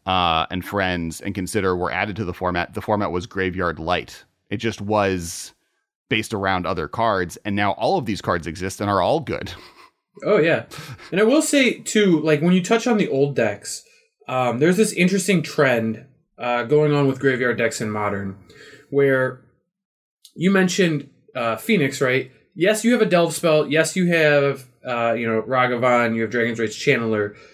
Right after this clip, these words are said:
Speaker 2: you have these cards that are, uh, you know, generically powerful cards. They use the graveyard, but they don't depend on them necessarily. And, like, the timing of an opponent's graveyard hate with those cards can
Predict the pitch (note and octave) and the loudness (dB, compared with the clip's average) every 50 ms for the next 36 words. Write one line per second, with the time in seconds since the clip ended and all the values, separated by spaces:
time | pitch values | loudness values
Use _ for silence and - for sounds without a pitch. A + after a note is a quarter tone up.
0 | _ _ _ _ _ - D#3 F3+ F3 F3 F#3 G3+ A#3 C4+ C#4+ G#3+ F#3 G#3+ G3+ F#3 | _ _ _ _ _ -2 0 0 0 2 2 2 2 2 2 0 0 0 0 0
1 | F3+ - - - - D#3+ D#3 D#3 E3 F3+ G3+ A3+ A3 G3 F#3 F3 D#3 D#3+ E3 E3 | 0 -2 -10 -8 -2 2 2 4 4 6 4 4 2 0 -6 -6 0 2 4 4
2 | D#3+ D3 D3 - _ _ _ _ _ _ _ _ _ _ - D3 D#3 D3+ D#3 D#3 | 4 2 0 -4 _ _ _ _ _ _ _ _ _ _ -6 -2 0 2 4 4
3 | D#3 D3+ D3 D3 C#3+ - - _ _ _ _ _ _ _ _ _ - B2+ B2+ C3 | 6 6 4 2 2 -2 -8 _ _ _ _ _ _ _ _ _ -6 -2 0 2
4 | C3 B2+ B2+ B2 - - _ - D#3+ D#3 F#3+ F#3+ E3 C#3+ C3 F3 G#3 B3+ D4+ C#4+ | 4 2 2 0 -6 -16 _ -10 -2 0 2 2 2 2 2 2 4 4 4 4
5 | C4+ - - A3+ G#3+ G3 F#3+ F3+ - E3+ D3+ D#3 D3+ - - _ - D3 D3 D3 | 4 4 4 2 2 2 2 0 2 2 2 2 2 -2 -12 _ 0 2 2 2
6 | D3 D#3 F3+ A3+ C4+ C#4 A3+ E3 D3 D#3 C#3+ B2 B2 A#2+ B2 C3+ D3 F3 F#3 G3 | 2 2 2 4 4 2 2 2 0 0 0 0 0 0 0 2 2 2 2 2
7 | F3+ F3 - - - D3 D#3+ D#3 E3 F#3+ F#3 - D3 - - - A#2 A2 A#2 C3 | 2 -2 -6 -2 0 2 4 4 4 2 2 0 -6 -8 -6 -8 -6 -4 -2 -2
8 | C#3+ E3 F3+ F#3+ G3+ G#3+ A3 A3 - - F#3+ G3 G3 A3+ G#3 - A3 G3+ G3+ G3+ | 0 0 2 2 2 0 -2 -4 -4 -6 -6 -2 -2 -2 0 2 2 2 4 4
9 | G#3 A3 A3+ A3+ A3 - D#3 E3 D#3+ D#3+ D#3+ D#3 D#3 D3+ D3 - - - - _ | 4 4 2 2 0 -2 0 0 2 4 4 4 2 0 -6 -8 -14 -20 -20 _
10 | _ _ _ _ - D3 D3+ C#3+ C#3 D3 D#3 D#3 - - E3 E3+ F3+ F3+ F#3 F3+ | _ _ _ _ -2 0 0 0 2 0 -2 -2 0 0 2 4 4 6 4 4
11 | F3 F3 - C#3+ D3+ D3+ D3 D#3 D3+ C#3+ - D#3 D3+ C#3 A#2+ - - C3 C3+ C3+ | 2 2 0 2 2 2 2 2 0 0 0 -2 -2 -2 -2 -2 -2 0 0 2
12 | D3 D3 C#3+ C#3+ D3 D3 D3 C#3+ - _ - - A#2+ A#2 B2+ D#3 E3+ F3 - - | 2 2 2 2 0 -2 -2 -2 -4 _ -18 -16 -10 0 2 2 2 2 -2 -2
13 | C3+ C#3 D3 C#3 C#3 - - - A#2 C#3 E3+ G3 A3 A3 G#3 F#3+ - - - F3 | 2 2 2 2 0 -4 -4 -2 2 2 4 4 4 2 0 -6 -10 -6 -4 -2
14 | D#3+ D#3 D3+ D3 C#3 C3+ B2+ C3 C3 | 2 4 4 4 4 2 0 -4 -10